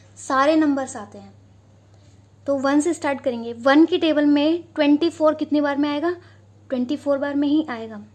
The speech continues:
वन ट्वेंटी फ़ोर जा ट्वेंटी फ़ोर, यानी मल्टीप्लाई की है तो ट्वेंटी फ़ोर आया। अब देखेंगे हम ट्वेंटी फ़ोर आगे किसके टेबल में आता है, और हमें बीच बीच में से नहीं देखना है। अगर हमने पहले वन से चेक किया है, तो हम नेक्स्ट नंबर टू को लेके चलेंगे।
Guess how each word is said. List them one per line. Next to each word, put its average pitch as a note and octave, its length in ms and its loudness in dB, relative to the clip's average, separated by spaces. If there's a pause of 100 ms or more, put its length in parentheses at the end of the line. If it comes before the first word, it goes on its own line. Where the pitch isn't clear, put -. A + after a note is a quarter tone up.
(160)
वन C4 300 0
ट्वेंटी A#3+ 500 -10
फ़ोर A3+ 260 -6
जा C4+ 220 -4 (320)
ट्वेंटी A3+ 320 -6
फ़ोर, A#3+ 420 -4 (360)
यानी A#3+ 200 -8
मल्टीप्लाई C4 460 -4
की B3 200 -8
है D4 100 -4
तो D#4 140 -8
ट्वेंटी B3 260 -8
फ़ोर A3+ 220 -8
आया। G#3 240 -14 (600)
अब D4 100 -4
देखेंगे D4 460 0
हम D4 200 -2
ट्वेंटी C#4+ 280 -4
फ़ोर D4+ 180 0
आगे B3+ 300 -2
किसके C#4 200 -10
टेबल C#4 180 -4
में C4+ 140 -4
आता B3+ 160 -8
है, E4 160 -4 (320)
और C#4 100 -2
हमें D4 240 0
बीच D4 240 0
बीच D4 220 0
में D#4 100 2
से D#4+ 100 -2
नहीं B3 180 -2
देखना G#3+ 280 -10
है। - 300 -18 (320)
अगर C4+ 200 0
हमने D4+ 180 2
पहले D4+ 220 -2
वन C4+ 180 -2
से C#4 100 -6
चेक C4+ 220 -6
किया B3+ 140 -4
है, C#4+ 80 -6
तो D4+ 160 -8
हम C#4+ 300 -4 (100)
नेक्स्ट B3+ 440 -6
नंबर C4+ 180 -4
टू C#4 300 -6
को C#4 140 -2
लेके A#3 300 -6
चलेंगे। A3 460 -14